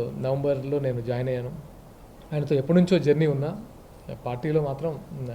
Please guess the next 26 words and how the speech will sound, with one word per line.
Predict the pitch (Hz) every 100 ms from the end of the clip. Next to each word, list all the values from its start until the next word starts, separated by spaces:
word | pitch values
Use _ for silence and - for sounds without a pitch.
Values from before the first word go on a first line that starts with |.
| 127
ఒక | 120 113
నవంబర్లో | 117 123 127 123 123
నేను | 113
జాయిన్ | 113 113
అయ్యాను. | 120 120 170 - - - - - 123
నాకు | 120 - 120 117 - - - -
ప్రచార, | 131 127 160 151
తెలంగాణ | 147 - 143 143 147 147
ప్రచార | 143 131 123 139 131
కార్యదర్శి | 131 127 120 123 -
పదవి | 123 120 127
ఇచ్చారు. | 123 117 123 165
అంటే | 131 123 123 - - -
ఈ, | 135 143 147
ఈ | 147
దీనిలో | 135 147 147
భాగంగా | 127 143 165
ఏంటంటే | 151 147 143 185 - - - -
జనసేన | 131 143 156 139
సిద్ధాంతాలు | 131 143 143 143 139
కానీ, | 135 139 143 - - - - -
జనసేన | 127 127 139
భావజాలను | 123 123 131 135 127
కానీ, | 123 120 131 - - - - - -
అంటే | 127 123
ఒక | 123 123 120